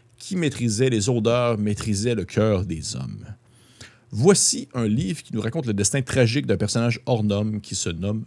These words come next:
Grenouille. En effet, un bien curieux personnage qui est né, euh, né sans odeur, lui-même il ne sent rien,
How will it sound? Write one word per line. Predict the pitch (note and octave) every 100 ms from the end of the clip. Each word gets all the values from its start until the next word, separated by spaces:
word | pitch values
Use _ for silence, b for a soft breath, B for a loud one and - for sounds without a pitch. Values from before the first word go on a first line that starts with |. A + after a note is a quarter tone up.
| -
Grenouille. | A#2+ F#2 F#2 F2 F#2+ B2 - B B B
En | -
effet, | C#3 C3 D3+ D#3+
un | G#2+
bien | G2+ C#3
curieux | C3+ A2 B2
personnage | B2 - G#2 A#2 C3 B2+
qui | - F2+
est |
né, | F#2 A#2+ C3 b b b -
euh, | F2 E2+ B2+ -
né | B1+ A#2+
sans | C3+ A#2 G#2
odeur, | F2 F2+ G#2
lui-même | G#2+ G2 G#2+
il | G2
ne |
sent | D#2+ - F#2
rien, | G2 F2+ F#2+